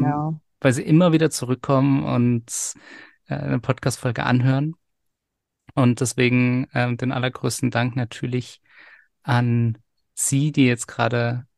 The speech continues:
Speaker 2: uns hier zuhören. Und falls Ihnen natürlich auch diese Folge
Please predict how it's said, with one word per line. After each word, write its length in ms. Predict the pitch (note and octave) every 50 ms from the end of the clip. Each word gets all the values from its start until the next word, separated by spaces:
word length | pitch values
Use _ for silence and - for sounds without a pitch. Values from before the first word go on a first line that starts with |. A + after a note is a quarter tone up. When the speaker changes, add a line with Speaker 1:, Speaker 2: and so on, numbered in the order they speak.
| _ _ _ _
Speaker 2:
uns 300 | - C3+ C3 A#2+ - -
hier 180 | - - B2 -
zuhören. 580 | - - D3+ B2+ B2 B2+ B2 C3+ D#3 E3 F3 - _ _ _ _ _ _ _ _ _ _ _ _
Und 520 | - B2+ B2 A#2+ _ - - - - - - - - - - - - - - - - - - - - - - _ _ _ _
falls 760 | _ - - C3+ D3 D#3 E3 - - - - - - - - _ _ _ -
Ihnen 540 | - C#3 B2+ C#3 C3+ C3 C3+ C3 D3 D#3 C#3+
natürlich 460 | B2 A#2 - - C3+ C3 A#2+ - D3
auch 120 | B2 A#2
diese 240 | - - B2 A2 A2
Folge 600 | - - - F3+ A3+ A3 C#3 A2+ G#2+ G2 G2 -